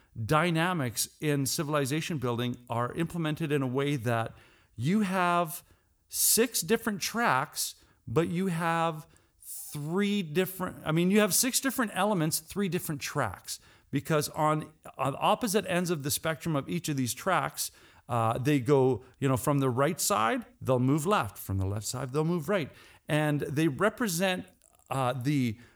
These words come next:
the amount of population of a certain type. Let's say it's, uh, you know, w-, workers or craftspeople, or, um, it is, uh, um, uh, politicians or, or, um, governance. Um, these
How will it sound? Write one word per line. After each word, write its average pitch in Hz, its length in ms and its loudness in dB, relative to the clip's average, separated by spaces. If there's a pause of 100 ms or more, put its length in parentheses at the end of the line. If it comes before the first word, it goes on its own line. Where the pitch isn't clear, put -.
the 123 380 0
amount 165 440 0
of 180 120 -8
population 160 680 -4
of 131 220 -4
a 127 60 -2
certain 156 400 -4
type. 127 400 -2
Let's 113 240 -6
say 135 180 -2
it's, 135 400 -6 (100)
uh, 127 220 -4
you 131 100 0
know, 117 220 -2 (140)
w-, - 160 -8
workers 139 580 -2
or 113 360 -2 (260)
craftspeople, 147 920 -2 (340)
or, 131 520 4
um, 117 300 0
it 147 200 -2
is, 127 440 -2
uh, 110 280 0 (320)
um, 107 560 0
uh, 95 320 0 (380)
politicians 180 680 2
or, 131 320 2
or, 110 440 0 (300)
um, 98 280 0
governance. 156 640 0 (340)
Um, 135 320 0
these 190 560 0